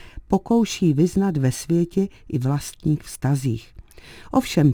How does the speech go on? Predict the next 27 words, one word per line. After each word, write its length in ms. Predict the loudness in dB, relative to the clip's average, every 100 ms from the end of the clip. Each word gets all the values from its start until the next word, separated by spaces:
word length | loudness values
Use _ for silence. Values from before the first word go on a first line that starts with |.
| 2
to, 140 | -2 0
co 160 | -4
se 180 | -2 2
jim 180 | 4 4
daří 340 | 4 2 0
tak 200 | 0 0
zdárně 640 | 0 0 2 2 2 2 0
teoreticky 760 | 0 0 0 0 -2 -4 -6
vyřešit 520 | 0 0 0 -2 -6 -6 -14
u 60 | -16
stolku 520 | -14 -2 0 0 -6
v 80 | -4
kavárně, 680 | -4 0 2 2 2 0 -2 -10 -20 -20 -8 2
ve 140 | 2
skutečném 680 | 2 -4 -2 -2 0 2 2
světě 480 | 0 -2 0 0 -2 -4 -14 -4
zdaleka 640 | 0 2 2 2 0 -4
tak 220 | -2 0
dobře 340 | 0 0 0 0
nefunguje. 680 | 0 0 0 2 0 -2 -6 -12 -20 _ -20 -20 -20 -20
Vtipně 560 | -16 4 4 4 0 4
jejich 320 | 4 4 0
proměnlivý 800 | 2 4 6 4 2 2 0 -2
a 80 | 0
nejistý 500 | 2 2 0 -2 2
vnitřní 500 | 2 0 -2 -2 -2
svět 460 | -2 -2 -2 -4